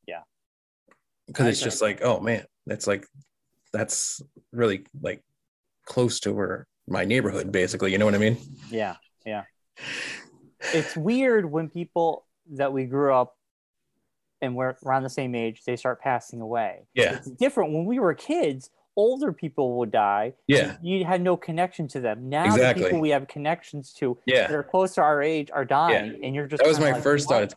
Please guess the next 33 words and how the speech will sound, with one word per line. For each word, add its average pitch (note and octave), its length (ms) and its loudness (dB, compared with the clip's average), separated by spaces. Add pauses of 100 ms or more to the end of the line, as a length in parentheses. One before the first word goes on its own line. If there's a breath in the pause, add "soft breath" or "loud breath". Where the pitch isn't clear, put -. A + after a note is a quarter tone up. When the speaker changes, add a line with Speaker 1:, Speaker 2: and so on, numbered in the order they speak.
Speaker 2:
kinda B2+ 80 0
like A2+ 180 0
the A2 80 -4
ga-, A2 360 -4
like, G#2 220 0
the G2 200 -2
in-, A2+ 160 0 (320)
the G2 260 -2 (200)
introduction A2+ 680 0
to G#2 120 -6
this - 460 -6
new A2 340 0
phase G#2+ 380 -2
of G2+ 180 -8
life G#2 360 0
where, F#2+ 320 -6 (800)
oh, D3+ 440 0
you're B2 180 0
gonna G#2 260 0 (420)
lose A#2+ 200 2
a A2 40 2
lot A2+ 160 2
more B2 120 4
people A#2+ 280 0
than A2+ 100 0
you A2 100 -2
gain. G#2+ 440 -2 (1120)
Speaker 1:
Yeah, A3 420 4
you G3 200 2
know, C4 160 2
it G#3+ 40 4
was F#3+ 160 0
funny. G3 480 -4